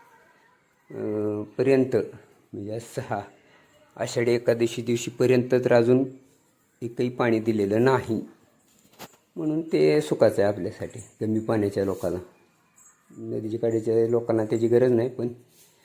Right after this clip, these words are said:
हलक्या जमिनी आणि कमी पाण्यात येणारं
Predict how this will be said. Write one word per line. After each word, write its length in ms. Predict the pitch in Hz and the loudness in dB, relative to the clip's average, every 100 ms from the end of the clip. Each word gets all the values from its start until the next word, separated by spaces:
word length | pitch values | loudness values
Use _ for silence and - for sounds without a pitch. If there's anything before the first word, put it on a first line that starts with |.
| _ - | _ -8
हलक्या 300 | 113 107 117 | -8 -2 0
जमिनी 460 | 117 123 117 120 | 4 6 6 6
आणि 200 | 120 117 | 4 2
कमी 300 | 117 120 117 | 0 0 0
पाण्यात 320 | 117 123 113 113 | 0 0 0 2
येणारं 360 | 123 120 110 | 2 2 2